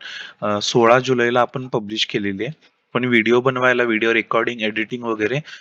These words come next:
याला भरपूर असा वेळ लागल्यामुळे ही तुमच्यापर्यंत थोडं लेट हा व्हिडिओ पोहोचतोय. म्हणजे साधारण तुम्ही व्हिडिओ हा, अ, एकवीस जुलैला बघत असाल तर, अ, I'm extremely sorry की हा व्हिडिओ तुम्हाला थोडा लेट झाला. पण जर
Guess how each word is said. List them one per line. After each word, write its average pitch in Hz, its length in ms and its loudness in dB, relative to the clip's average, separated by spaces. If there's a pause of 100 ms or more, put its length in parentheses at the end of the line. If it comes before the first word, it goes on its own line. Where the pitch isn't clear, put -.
(220)
याला 117 120 -2
भरपूर 117 360 -4
असा 123 200 0
वेळ 117 180 6
लागल्यामुळे 123 500 -2
ही 113 180 -8 (240)
तुमच्यापर्यंत 117 560 -2
थोडं 131 260 4
लेट 120 300 2
हा 131 100 0
व्हिडिओ 113 340 0
पोहोचतोय. 113 400 -10
म्हणजे 110 220 -10
साधारण 113 420 -4
तुम्ही 120 200 -6
व्हिडिओ 113 360 -4
हा, 120 160 2 (460)
अ, 107 160 2
एकवीस 110 520 -2
जुलैला 110 340 4
बघत 107 300 -2
असाल 117 280 -4 (380)
तर, 110 400 2
अ, 101 80 0
I'm 107 100 -4
extremely 127 500 -4 (120)
sorry 120 200 0 (100)
की 135 100 -2
हा 127 140 -4
व्हिडिओ 113 300 -4
तुम्हाला 117 380 -4
थोडा 117 220 0
लेट 113 320 -4
झाला. 120 300 -4 (420)
पण 113 160 4 (840)
जर 117 220 0